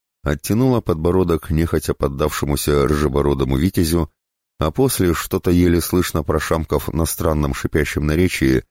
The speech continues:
отхлебнула из тёмной склянки и спустя мгновение медленно выдохнула сизую струйку светлого дыма,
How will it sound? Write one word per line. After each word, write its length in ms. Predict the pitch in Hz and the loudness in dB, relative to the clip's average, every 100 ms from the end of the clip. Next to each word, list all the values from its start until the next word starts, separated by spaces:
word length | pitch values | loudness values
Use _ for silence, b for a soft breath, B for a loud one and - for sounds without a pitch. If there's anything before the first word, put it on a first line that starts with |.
| _ _ _ - | _ _ _ -6
отхлебнула 600 | 82 - 95 104 123 113 | -4 0 0 2 2 4
из 160 | 95 | 2
тёмной 320 | - 92 92 82 | 0 0 2 0
склянки 520 | - 67 58 - 55 _ _ _ 65 | -2 -2 0 -2 -4 _ _ _ -4
и 60 | |
спустя 400 | 64 71 - 73 | -2 -2 0 0
мгновение 720 | 67 65 71 82 76 67 64 - _ _ - | 0 0 2 2 2 0 -2 -6 _ _ -4
медленно 540 | 76 110 98 95 92 | 0 2 2 2 2
выдохнула 720 | 85 98 87 - 85 85 73 | 2 2 0 0 2 2 0
сизую 500 | - - 98 85 82 | -4 0 2 4 2
струйку 480 | 78 - 92 87 82 | 2 0 0 2 0
светлого 540 | - 85 78 76 76 73 | 0 -2 0 0 0 2
дыма, 420 | 92 85 58 | 0 0 -2